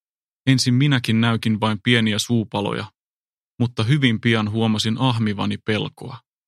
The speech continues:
En niin, että itse pelkäisin, vaan päinvastoin.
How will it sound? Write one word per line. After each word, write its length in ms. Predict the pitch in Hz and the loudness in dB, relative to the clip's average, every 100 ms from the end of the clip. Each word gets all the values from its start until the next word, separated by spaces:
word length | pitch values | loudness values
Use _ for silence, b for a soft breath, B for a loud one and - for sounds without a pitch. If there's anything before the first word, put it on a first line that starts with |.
| _ _ _ _ _ _ _ _ _ _ _ _ - | _ _ _ _ _ _ _ _ _ _ _ _ 0
En 240 | 120 117 | 2 4
niin, 220 | 131 131 113 | 4 2 0
että 220 | - 120 | 0 2
itse 300 | 135 - 117 - | 2 0 -4 0
pelkäisin, 640 | 113 107 - 107 107 104 98 _ _ _ _ _ 117 | 0 0 -2 -2 -2 -4 -8 _ _ _ _ _ 0
vaan 200 | 117 104 | 0 2
päinvastoin. 840 | 123 113 107 117 - - 131 123 | 0 0 0 0 -2 -8 -12 -12